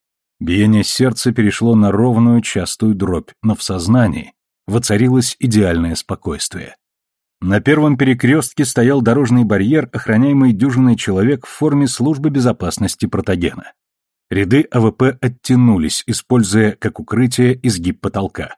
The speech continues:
Линия огня приходилась на уровень коленных чашечек. Гранаты были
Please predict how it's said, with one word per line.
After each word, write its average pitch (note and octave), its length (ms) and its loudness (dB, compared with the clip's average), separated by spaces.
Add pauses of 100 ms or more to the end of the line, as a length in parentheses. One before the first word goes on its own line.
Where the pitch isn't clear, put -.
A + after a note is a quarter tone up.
(600)
Линия G2 380 2
огня F#2 320 0
приходилась G2+ 600 0
на G2 220 -4
уровень B2+ 380 2
коленных E2 440 -2
чашечек. - 640 -10 (600)
Гранаты G2 520 0
были B2 340 2